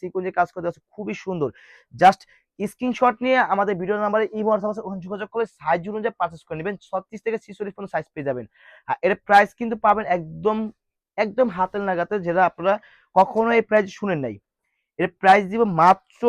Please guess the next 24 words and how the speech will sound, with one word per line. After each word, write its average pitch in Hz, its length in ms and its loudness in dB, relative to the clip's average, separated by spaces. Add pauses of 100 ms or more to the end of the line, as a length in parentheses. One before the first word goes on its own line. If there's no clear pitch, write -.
(340)
মাত্র, - 340 2 (360)
এর 190 160 0
প্রাইস 196 200 2
থাকবে 214 260 -4
মাত্র 180 320 0 (480)
আঠারোশো 190 380 -2 (520)
পঞ্চাশ 190 280 -2
টাকায়। 127 220 -4 (420)
মাত্র 165 260 2 (160)
আঠারোশো 180 360 -4
পঞ্চাশ 185 280 -4
টাকার 214 260 -2
ড্রেসটা, 160 360 -2 (120)
মানে, 151 120 -2 (120)
মাথা 143 260 -2
নষ্ট 165 220 -10
করা 165 140 -2
ড্রেস। 135 140 -4 (120)
এই 180 100 -2
ড্রেস 202 260 -2
কিন্তু 208 200 -10 (100)
কিনতে 196 300 -6
হলে, 208 180 0 (560)
আপনারা 185 360 2